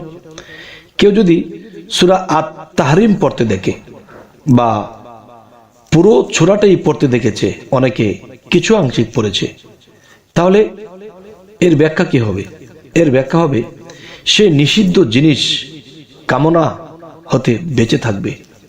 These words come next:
এবং এই পৃথিবীতে আল্লাহর আইন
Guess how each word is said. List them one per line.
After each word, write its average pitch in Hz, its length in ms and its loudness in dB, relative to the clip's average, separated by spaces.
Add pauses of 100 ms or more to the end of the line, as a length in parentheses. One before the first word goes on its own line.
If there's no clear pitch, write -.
(600)
এবং 113 360 -2 (120)
এই 127 140 2
পৃথিবীতে - 600 0 (640)
আল্লাহর 117 440 0 (120)
আইন 123 280 -2